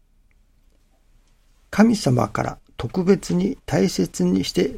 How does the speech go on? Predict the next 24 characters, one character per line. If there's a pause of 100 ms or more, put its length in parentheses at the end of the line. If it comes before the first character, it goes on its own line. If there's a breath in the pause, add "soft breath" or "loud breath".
も
ら
え
る (320)
よ
う
な
信
心
を
し
た
い
も
の
で
す。 (1160)
た
め
に
も、 (480)
神
様
と